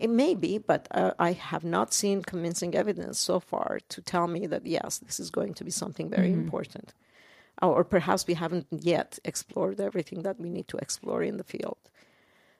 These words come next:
Speaker 1: Um,
Speaker 2: On the
Speaker 1: but
Speaker 2: natural
Speaker 1: like
Speaker 2: killer cell side, though,
Speaker 1: Mm-hmm.
Speaker 2: you are seeing, um, success.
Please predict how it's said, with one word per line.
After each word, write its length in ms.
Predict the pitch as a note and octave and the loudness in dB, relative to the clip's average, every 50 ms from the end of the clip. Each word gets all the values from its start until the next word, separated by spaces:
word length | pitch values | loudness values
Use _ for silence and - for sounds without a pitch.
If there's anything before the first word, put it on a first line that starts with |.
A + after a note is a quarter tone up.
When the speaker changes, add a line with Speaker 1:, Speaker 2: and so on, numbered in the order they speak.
| _ - | _ 0
Speaker 1:
Um, 600 | - F#3+ F#3+ F#3+ F#3+ F#3+ F#3 F#3+ F#3+ F#3 F#3+ F#3 - _ _ _ _ _ _ _ _ _ _ _ _ | 4 6 8 8 8 6 4 2 0 -2 -4 -6 -12 _ _ _ _ _ _ _ _ _ _ _ _
Speaker 2:
On 140 | G#3+ G#3 G3+ | 8 8 8
the 80 | G3 | 8
Speaker 1:
but 60 | F#3+ | 8
Speaker 2:
natural 320 | F#3+ G3 A3+ - - G#3 G3 | 10 8 8 8 8 6 6
Speaker 1:
like 80 | F#3+ | 8
Speaker 2:
killer 260 | F3 G#3+ G#3+ G#3+ G3+ F3+ | 8 8 8 8 8 6
cell 300 | - - - D3+ C#3+ C#3+ | 6 6 6 6 6 4
side, 400 | - - D#3 C#3 C3+ C3+ C3+ C3 | 4 4 4 6 6 4 4 4
though, 320 | C#3 C3+ C3 C3 C3 C3 | 4 6 6 6 6 4
Speaker 1:
Mm-hmm. 120 | D#3+ F3+ D#3+ | 4 4 4
Speaker 2:
you 180 | E3 D#3 - - | 4 4 4 6
are 240 | E3 E3 D#3+ E3 D#3+ | 8 8 8 8 6
seeing, 720 | - - - - C#3+ C3+ B2+ B2+ - - F3+ - E3+ - - _ _ _ _ _ _ _ _ _ _ _ _ _ _ - | 2 0 0 2 2 2 2 0 -2 -4 -4 -2 -4 -4 -4 _ _ _ _ _ _ _ _ _ _ _ _ _ _ -4
um, 500 | D3 D3+ - - - - - E3+ E3+ - - _ _ - | -2 -2 -2 -2 -2 -4 -4 -4 -6 -6 -10 _ _ -10
success. 760 | - - - - - - - - - E3+ - - - - | 0 0 0 0 2 0 0 0 0 -2 -4 -6 -6 -8